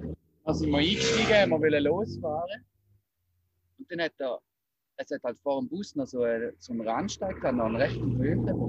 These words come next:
was auch nicht, zehn, fünfzehn Zenti. Und dann hat er zurückgesetzt und ich hab gedacht, ja, das macht er gut, weil wir müssen ja da zurückfahren und nachher rausfahren. Und nachher hat er der Führerschein ging nicht und ist zuerst einfach mal über den huren Rennli drüber gekarrt.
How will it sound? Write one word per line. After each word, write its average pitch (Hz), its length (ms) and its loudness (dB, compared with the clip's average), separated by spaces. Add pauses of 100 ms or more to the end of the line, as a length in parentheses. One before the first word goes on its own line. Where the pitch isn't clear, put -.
(840)
was - 180 -20
auch - 80 -8
nicht, 143 240 -10
zehn, 123 220 -6
fünfzehn - 340 -12
Zenti. - 380 -10 (560)
Und 131 100 -8
dann 185 120 0
hat 147 120 4
er 107 100 -4
zurückgesetzt - 720 -2
und 151 80 -2
ich 139 60 4
hab 120 120 2
gedacht, 107 220 -4
ja, 107 120 -4
das 127 100 2
macht 147 240 -4
er 120 80 -8
gut, 135 300 -6
weil 135 220 -4
wir 120 100 -2
müssen 113 160 -4
ja 110 100 -2
da 110 120 -6
zurückfahren - 600 -4
und 147 120 -2
nachher 135 180 -6
rausfahren. 95 680 -6 (520)
Und 147 120 0
nachher 139 360 6
hat - 180 -2
er 107 260 0 (540)
der 127 100 0
Führerschein 220 560 8
ging 233 80 8
nicht 220 200 10
und 202 160 12
ist - 180 0
zuerst 196 220 10
einfach 165 260 8
mal 160 220 8
über 151 180 6
den 147 180 6
huren 151 240 8
Rennli 131 440 6
drüber 104 380 2
gekarrt. 175 440 -4